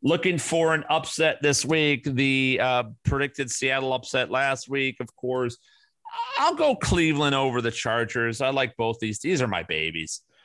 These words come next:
How about this? I mean, these guys, uh, this is my favorite game of the week. These are my baby Browns and Chase the Charger teams from previous podcasts. Again, you guys seen what happens in L A with the Chargers. Go back to,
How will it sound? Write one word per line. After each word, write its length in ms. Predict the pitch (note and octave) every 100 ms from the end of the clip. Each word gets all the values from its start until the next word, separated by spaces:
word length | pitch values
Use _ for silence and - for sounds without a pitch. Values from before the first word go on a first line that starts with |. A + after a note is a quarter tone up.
| _ _
How 80 | D#3+
about 240 | B2+ F#2+
this? 180 | D2 D#2+
I 60 | G#2
mean, 140 | G#2+
these 160 | C#3+ B2+
guys, 680 | G#2+ E2+ E2 D#2+ - - -
uh, 120 | D2 C#2+
this 100 | D#3+
is 120 | B2+
my 120 | G#2+
favorite 440 | - F2 E2 D#2+
game 220 | - E2+ E2
of 40 |
the 80 | D#2
week. 240 | E2 E2 _
These 200 | E3+ D3
are 20 | G#2
my 140 | E2+
baby 280 | E2 F#2 F2
Browns 920 | D#2+ A#2 A2 G#2+ G2+ G2+ G2 F#2 -
and 240 | D#2+ D#2+ E2
Chase 300 | G#2 F2+ -
the 100 | -
Charger 400 | A2+ A2+ G#2+ G#2+
teams 540 | - G#2 G2 G2 - _ _
from 260 | - G2+ F2 -
previous 400 | A2+ G2+ G2 -
podcasts. 800 | G#2 G2 F#2 G2 F2+ F#2 - F#2+
Again, 240 | G#2 F#2+
you 80 | F#2
guys 200 | A2 -
seen 200 | A2 G#2
what 100 | G2+
happens 460 | A2 G#2 G2+ G2+ _ - _ _
in 220 | C3+ A#2
L 220 | G#2+ G2+
A 100 | A#2+
with 120 | A2 G2
the 60 |
Chargers. 360 | F#2+ B2 A#2+ G#2
Go 160 | D3
back 260 | D#3 F#3 G3
to, 180 | B2